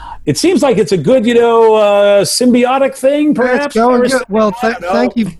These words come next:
Speaker 2: thank you very much for <laughs> saying that, B J. The podcast is called B J Shay's Geek Nation. It's
Speaker 1: Yes.
Speaker 2: available wherever you get 'em. Is there a podcast of the, of the radio show as well, or do you make 'em just
Speaker 1: Yes, uh, it's, it's B J and Migs.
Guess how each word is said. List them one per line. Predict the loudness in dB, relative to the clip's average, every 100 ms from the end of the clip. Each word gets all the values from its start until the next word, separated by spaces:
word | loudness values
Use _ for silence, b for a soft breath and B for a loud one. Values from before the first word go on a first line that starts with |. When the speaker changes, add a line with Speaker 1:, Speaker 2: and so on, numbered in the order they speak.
| -4
Speaker 2:
thank | -2 0
you | -2
very | 0 0
much | 0 -2 -2
for | -2
<laughs> | 0
saying | -2 -2 -2
that, | -2 -4
B | -2 0
J. | 0 -2 -4 -6
The | -6
podcast | -2 -2 -2 -2 -4 -2
is | -4 -4
called | 0 0 -2
B | 0 0 0
J | 0 0
Shay's | 0 0 0 0 -2 -6
Geek | -8 -4 -4 0
Nation. | 0 0 0 -4 -8 -20 -20 b b
It's | -4 -2
Speaker 1:
Yes. | 0
Speaker 2:
available | 0 0 0 2
wherever | 2 0
you | -2 -2
get | 0
'em. | -2 -4 B B
Is | -2
there | -2
a |
podcast | -2 -4 -2 -2 -2 -2
of | -2 0 0
the, | 0 0
of | -2 -2
the | 0
radio | 0 0 -2
show | -2 -2
as | 0 0
well, | 0 0
or | 0
do | 0
you |
make | 0 -2 -2
'em | -2
just | -2
Speaker 1:
Yes, | -2 -2 -4 -2
uh, | 0 2
it's, | 0 0
it's | -4 -2
B | -4
J | -2 -2 -2
and | -2 0
Migs. | 0 0 -4 -8